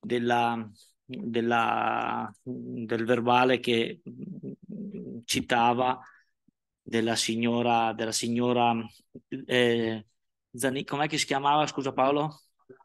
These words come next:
Pallai, Pallai, che ha avuto praticamente,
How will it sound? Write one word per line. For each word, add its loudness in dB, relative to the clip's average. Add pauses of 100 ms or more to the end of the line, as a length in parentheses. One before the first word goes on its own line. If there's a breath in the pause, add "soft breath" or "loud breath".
(260)
Pallai, 4 (680)
Pallai, 2
che -2
ha 0
avuto 0
praticamente, -2